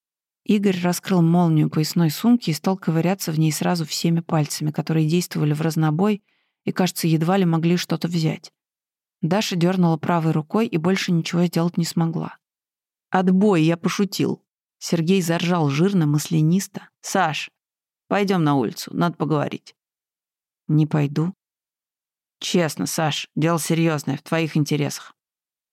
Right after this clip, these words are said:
Незнакомый мент отодвинулся, и Саша вышла на улицу. За ней через порог шагнул Сергей.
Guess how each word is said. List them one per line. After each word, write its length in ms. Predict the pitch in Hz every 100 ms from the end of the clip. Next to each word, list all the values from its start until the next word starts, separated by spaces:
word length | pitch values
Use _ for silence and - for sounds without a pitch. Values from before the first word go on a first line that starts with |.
| _ _ -
Незнакомый 640 | 170 170 175 180 196 170
мент 260 | 175 180 165
отодвинулся, 720 | 156 156 170 233 208 156 165
и 60 |
Саша 320 | 151 202 - 170
вышла 260 | 175 -
на 180 | 170 170
улицу. 380 | 156 147 - - _ _ _ _ _ _ _
За 200 | 165 165
ней 180 | 175 208
через 260 | - 170 -
порог 360 | 170 170 202
шагнул 360 | - 160 160 185
Сергей. 640 | - 170 160 147 156 -